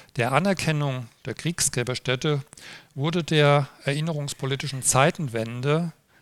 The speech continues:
der achtziger Jahre Tribut gezollt.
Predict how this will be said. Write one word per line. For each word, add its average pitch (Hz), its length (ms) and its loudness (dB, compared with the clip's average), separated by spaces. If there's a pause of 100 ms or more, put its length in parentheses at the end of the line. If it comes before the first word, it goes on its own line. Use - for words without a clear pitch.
(100)
der 139 140 -2
achtziger 135 420 -2
Jahre 123 540 0 (240)
Tribut 123 440 -8
gezollt. - 600 -10